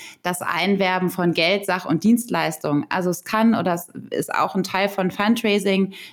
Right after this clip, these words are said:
wenn ich mir zum Beispiel Expertise fundraise. Also wenn ich jetzt als Beispiel als Kirchengemeinde,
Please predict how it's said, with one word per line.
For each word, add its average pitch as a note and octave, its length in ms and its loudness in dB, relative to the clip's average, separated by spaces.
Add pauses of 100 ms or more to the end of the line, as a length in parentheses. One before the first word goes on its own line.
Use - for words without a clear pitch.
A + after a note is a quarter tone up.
wenn G3 140 4
ich F#3 180 0
mir F#3+ 160 4
zum F#3 200 0
Beispiel F3+ 460 -2
Expertise F3 840 0
fundraise. D3 1000 -2
Also E3+ 280 2
wenn G3+ 180 4
ich G#3+ 160 2
jetzt G#3 280 -2
als C#3+ 240 -6
Beispiel F#3 420 -2
als D3 240 -4
Kirchengemeinde, F3 1080 2